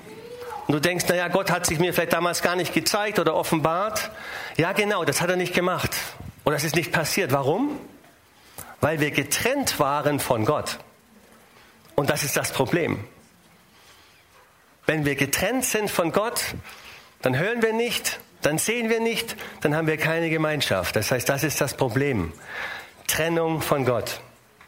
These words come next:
Und Sünde ist auch das Zeugs, was uns kaputt macht. Und das hat Jesus am Kreuz,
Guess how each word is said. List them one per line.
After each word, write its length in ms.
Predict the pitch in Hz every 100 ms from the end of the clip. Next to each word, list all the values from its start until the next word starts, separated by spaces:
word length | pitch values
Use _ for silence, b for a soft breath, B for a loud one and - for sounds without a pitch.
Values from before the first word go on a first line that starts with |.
| - _ - B B B B B
Und 140 | 147 -
Sünde 260 | 294 269
ist 100 | 233
auch 120 | 214
das 260 | 180 170 -
Zeugs, 300 | 196 247 -
was 160 | 185 208
uns 380 | 214 - - -
kaputt 340 | - 165 214 220
macht. 420 | 233 247 - - - - - B B B B B B -
Und 80 | 131
das 100 | 147
hat 140 | 165
Jesus 320 | 160 196 180
am 120 | 170 160
Kreuz, 600 | 151 180 202 - -